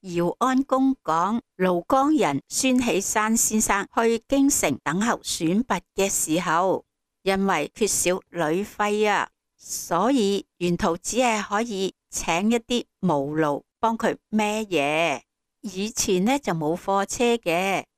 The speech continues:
佢哋就係用啲驢仔嚟幫手孭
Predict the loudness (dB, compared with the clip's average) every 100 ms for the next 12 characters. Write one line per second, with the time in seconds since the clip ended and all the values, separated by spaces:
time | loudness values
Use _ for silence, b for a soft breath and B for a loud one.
0 | _ -10 -8 -4 -4 -4 -4 -6 -6 -2
1 | -4 -4 -4 -4 -4 -4 -4 -4 -6 -4
2 | -2 -4 -8 _ -4 -4 -2 0 0 0
3 | 0 -4 _ 0 0